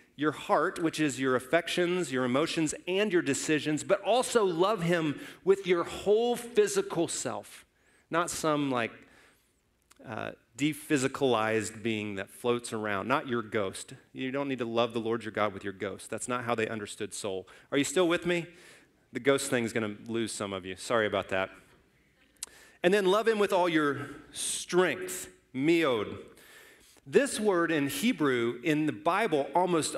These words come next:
always is translated very. Very.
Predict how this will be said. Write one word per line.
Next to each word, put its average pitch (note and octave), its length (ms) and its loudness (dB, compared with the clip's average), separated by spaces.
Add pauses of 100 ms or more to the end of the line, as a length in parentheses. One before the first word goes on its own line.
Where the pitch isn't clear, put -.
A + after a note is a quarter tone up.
(180)
always F3 680 2
is B2 160 -2
translated A#2+ 920 0
very. A2+ 640 0 (2000)
Very. A2 600 0